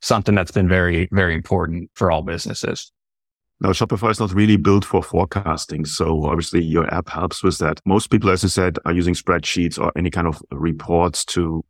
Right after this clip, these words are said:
Speaker 2: get an idea of what's happening in their business. Where does make your solution the difference?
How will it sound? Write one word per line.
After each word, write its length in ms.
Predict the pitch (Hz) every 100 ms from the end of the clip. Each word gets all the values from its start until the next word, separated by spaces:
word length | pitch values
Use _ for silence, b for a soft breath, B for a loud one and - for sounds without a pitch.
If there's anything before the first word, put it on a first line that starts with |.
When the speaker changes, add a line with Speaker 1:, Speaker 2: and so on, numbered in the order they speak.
| _
Speaker 2:
get 160 | 90 92
an 120 | 82
idea 540 | 78 78 82 85 87 -
of 140 | 80
what's 220 | 80 73
happening 360 | - 78 - 82
in 140 | -
their 140 | 76 76
business. 440 | 76 71 71 - - _ _ _ _ _
Where 360 | 85 95 104 110 104
does 380 | 101 92 -
make 240 | 92 87 76
your 160 | 90
solution 420 | 110 135 95 87 85
the 100 | 76
difference? 680 | 87 80 76 - - -